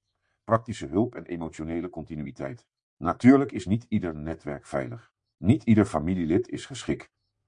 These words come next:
Niet iedere relatie is steunend. Maar dat mag geen reden zijn om het netwerk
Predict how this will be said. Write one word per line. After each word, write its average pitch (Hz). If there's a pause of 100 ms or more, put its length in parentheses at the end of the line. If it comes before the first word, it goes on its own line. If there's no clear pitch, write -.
(220)
Niet -
iedere 104
relatie 85
is -
steunend. 71 (560)
Maar 107
dat 110
mag 104
geen 110
reden 95
zijn 90
om 82
het 73
netwerk 85